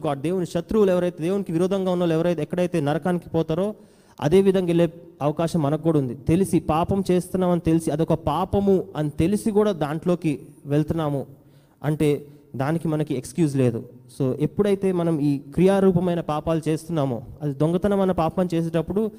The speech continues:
లోపల కాన్షియన్స్ అనేది, పరిశుద్ధాత్మ అనేది మనకు చెప్తుంటుంది, "అరే ఇది తప్పు, ఇది చేయొద్దు." లోపల ఒక భయం, లోపల గుబులు ఉంటుంది. దాన్ని లెక్క చేయకుండా మనం వెళ్ళి అదే పాపం చేస్తున్నామంటే దానికి పనిష్మెంట్ కూడా హెబ్రీ పత్రికలో రాయబడి ఉంది, మనం జాగ్రత్తగా ఉండాలి. మూడో పాపాన్ని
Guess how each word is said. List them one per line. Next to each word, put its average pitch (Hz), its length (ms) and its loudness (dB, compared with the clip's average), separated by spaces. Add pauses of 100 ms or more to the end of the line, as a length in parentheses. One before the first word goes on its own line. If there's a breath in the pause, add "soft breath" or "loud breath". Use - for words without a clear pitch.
(220 loud breath)
లోపల 175 360 4
కాన్షియన్స్ 180 600 0
అనేది, 165 320 0
పరిశుద్ధాత్మ 175 560 -2
అనేది 170 160 -4
మనకు 160 180 -2
చెప్తుంటుంది, 143 300 2
"అరే 156 160 2
ఇది 151 180 0
తప్పు, 156 320 0
ఇది 143 140 2 (100)
చేయొద్దు." 147 400 0 (420 loud breath)
లోపల 160 300 4
ఒక 151 120 0
భయం, 147 380 0
లోపల 165 260 2
గుబులు 160 340 2
ఉంటుంది. 151 320 -2 (420 loud breath)
దాన్ని 151 280 0
లెక్క 180 320 0
చేయకుండా 208 280 2
మనం 185 220 2
వెళ్ళి 180 200 2
అదే 180 180 0
పాపం 175 420 0
చేస్తున్నామంటే 165 760 -2 (140)
దానికి 139 240 -4
పనిష్మెంట్ 170 580 -2
కూడా 165 160 -2
హెబ్రీ 147 320 -2
పత్రికలో 147 540 -4 (360 loud breath)
రాయబడి 143 340 2
ఉంది, 139 140 -2
మనం 123 220 -2
జాగ్రత్తగా 127 500 -2
ఉండాలి. 110 360 -4 (340 soft breath)
మూడో 214 220 6
పాపాన్ని 160 560 2